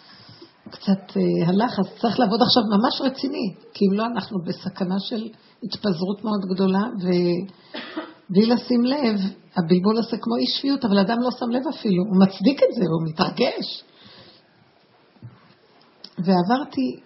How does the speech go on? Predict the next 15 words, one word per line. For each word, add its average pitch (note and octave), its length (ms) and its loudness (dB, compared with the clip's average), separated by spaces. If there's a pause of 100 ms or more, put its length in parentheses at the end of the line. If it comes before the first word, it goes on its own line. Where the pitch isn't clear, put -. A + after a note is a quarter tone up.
מהלכים G3+ 580 4 (200)
קשים C#4+ 540 -6
מנשוא B3+ 500 -6
שנפתח G#3+ 500 -8
לי G#3+ 80 -8
המוח. F3 340 -6 (1080)
ואני G3+ 300 0
מנסה A#3 360 -10
לסגור A3+ 460 -6
והוא A3+ 140 -8
נפתח, G#3+ 340 -4
מנסה A3 220 -6
לסגור, G#3+ 380 -4 (120)
ורק G3+ 500 -4
הישועה A#3 640 -4